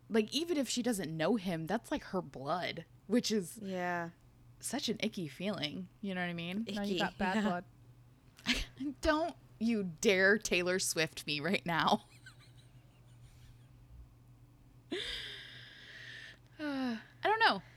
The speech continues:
Speaker 1: I don't know what the answer is. I think it's, it's an interesting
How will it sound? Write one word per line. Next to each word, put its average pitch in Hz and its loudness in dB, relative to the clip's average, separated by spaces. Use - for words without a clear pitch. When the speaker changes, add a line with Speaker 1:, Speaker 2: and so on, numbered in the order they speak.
Speaker 1:
I 240 4
don't 277 2
know 294 2
what 277 0
the - 0
answer 220 0
is. 160 2
I 180 2
think 202 -4
it's, 190 0
it's 190 -4
an 214 2
interesting 214 -2